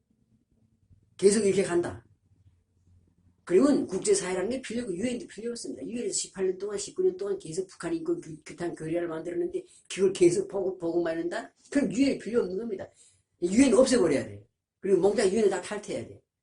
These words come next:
무슨 유엔 그따위 무슨 뭐, 그 아무 힘도 없는 유엔 있어서 필요 없는 거예요.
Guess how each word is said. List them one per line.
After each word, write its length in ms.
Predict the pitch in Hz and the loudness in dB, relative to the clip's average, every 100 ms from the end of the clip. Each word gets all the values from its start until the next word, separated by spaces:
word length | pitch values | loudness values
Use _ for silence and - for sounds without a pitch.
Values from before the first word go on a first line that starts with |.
| _ _ _ _ _ _ | _ _ _ _ _ _
무슨 320 | _ - 156 131 | _ -18 -10 0
유엔 180 | 170 | 0
그따위 320 | 139 135 180 156 | 2 -2 -2 0
무슨 300 | 135 160 143 | -2 -4 -4
뭐, 160 | 135 | -6
그 140 | 151 139 | -8 -8
아무 320 | 139 185 208 | 0 2 2
힘도 280 | 190 240 214 | 2 2 2
없는 200 | 202 196 | 2 0
유엔 240 | 202 202 165 | -6 -6 -6
있어서 260 | 156 - | -10 -16
필요 220 | - 180 180 | -14 -12 -10
없는 220 | 160 139 | -10 -10
거예요. 160 | 147 | -12